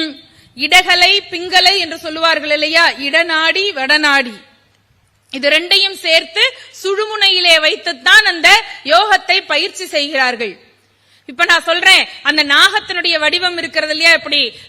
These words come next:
வளைந்து நெளிந்து ஒரு நாகத்தினுடைய விக்கிரகத்தை நாம வழிபாடு செய்கிறோம் இல்லையா, அந்த நாகத்தை நீங்க உற்று பாத்தீங்கன்னா தெரியும், ரெண்டு நாகமும் இப்படி ஒரு வளைவு, இப்படி ஒரு வளைவு, இப்படி ஒரு வளைவு, இப்படி ஒரு வளைவு, அடுத்து நாலாவது வளைவு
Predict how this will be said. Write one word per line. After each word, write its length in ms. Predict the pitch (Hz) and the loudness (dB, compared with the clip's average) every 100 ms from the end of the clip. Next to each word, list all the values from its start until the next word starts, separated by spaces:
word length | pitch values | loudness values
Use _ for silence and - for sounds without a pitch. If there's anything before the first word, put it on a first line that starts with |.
| - 262 | -6 0
வளைந்து 460 | 294 349 381 381 349 | 2 2 -2 -4 -2
நெளிந்து 400 | 311 349 359 359 330 | -2 -2 -4 -4 -2
ஒரு 120 | 294 | 0
நாகத்தினுடைய 800 | 285 311 339 320 294 294 294 285 277 | 2 2 0 -4 -8 -8 -2 0 0
விக்கிரகத்தை 500 | 277 330 349 339 320 | -2 -2 -2 -2 -2
நாம 260 | 302 285 277 | 0 -2 -2
வழிபாடு 560 | 277 277 330 311 320 302 | -4 -4 -4 0 0 0
செய்கிறோம் 440 | 285 277 277 269 | -6 -4 -6 -6
இல்லையா, 280 | 262 285 320 277 - - | -6 2 2 2 -2 -12
அந்த 180 | 262 277 | -6 -2
நாகத்தை 520 | 262 320 349 370 320 302 | 0 0 0 -4 -4 -6
நீங்க 160 | 294 277 | -8 -10
உற்று 220 | 262 415 302 | -10 -10 -4
பாத்தீங்கன்னா 540 | 320 302 294 277 302 311 | -4 -2 -8 -6 -4 -4
தெரியும், 520 | 262 254 240 254 302 294 - - | -6 -8 -6 0 2 0 -6 -2
ரெண்டு 380 | 269 339 370 370 | -2 0 -2 0
நாகமும் 680 | 285 294 302 277 247 285 302 - - | 2 2 0 -6 -4 -2 -2 -6 -14
இப்படி 280 | 294 330 | -12 -6
ஒரு 220 | 320 302 285 | -4 -2 0
வளைவு, 340 | 294 320 370 | 0 0 -2
இப்படி 240 | 330 302 294 | -6 -6 -6
ஒரு 100 | 277 | -4
வளைவு, 340 | 277 285 320 392 | -2 -2 -4 -6
இப்படி 220 | 285 294 294 | -8 -10 -8
ஒரு 80 | 277 | -6
வளைவு, 260 | 269 349 | -4 -4
இப்படி 240 | 311 277 285 | -6 -10 -8
ஒரு 120 | 254 | -6
வளைவு, 480 | 254 262 262 233 254 277 - - - | -4 -4 -4 -2 0 0 -2 -10 -2
அடுத்து 460 | 269 359 427 427 403 285 | 0 0 -2 -4 -2 0
நாலாவது 580 | 302 381 403 392 370 330 | 2 4 4 4 2 -2
வளைவு 380 | 311 330 339 | 0 0 0